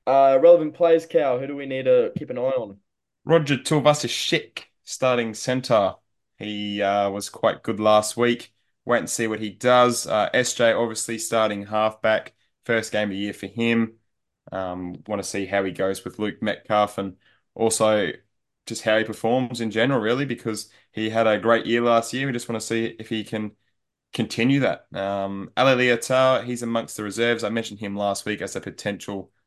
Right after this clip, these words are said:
Speaker 2: player that they might start at centre. They still might do that. We're not sure if he gets a starting spot. Uh, he was quite impressive last week, so I think you should pick him up at his price. Um, Herbie Farnworth, he was very impressive last week. He's starting centre, obviously, for the Dolphins.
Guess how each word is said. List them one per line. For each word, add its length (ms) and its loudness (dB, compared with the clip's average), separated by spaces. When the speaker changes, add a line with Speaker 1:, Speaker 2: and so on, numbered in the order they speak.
Speaker 2:
player 220 2
that 100 -6
they 100 -4
might 240 -4
start 300 -2
at 120 -14
centre. 380 -4
They 120 -10
still 260 -6
might 220 -2
do 140 -6
that. 240 -6
We're 140 -10
not 220 -6
sure 360 -4
if 140 -14
he 140 -12
gets 260 -10
a 60 -12
starting 320 -2
spot. 300 -6
Uh, 140 -8
he 120 -12
was 120 -8
quite 240 0
impressive 380 -8
last 240 -2
week, 140 -4
so 120 -4
I 60 -2
think 180 -12
you 60 -12
should 200 -12
pick 180 -10
him 100 -4
up 200 2
at 100 -2
his 100 -8
price. 480 0
Um, 180 -2
Herbie 260 0
Farnworth, 560 0
he 80 -4
was 100 -4
very 120 0
impressive 420 -6
last 240 -2
week. 280 -8
He's 160 -6
starting 300 0
centre, 360 -6
obviously, 420 -6
for 140 -16
the 80 -14
Dolphins. 640 0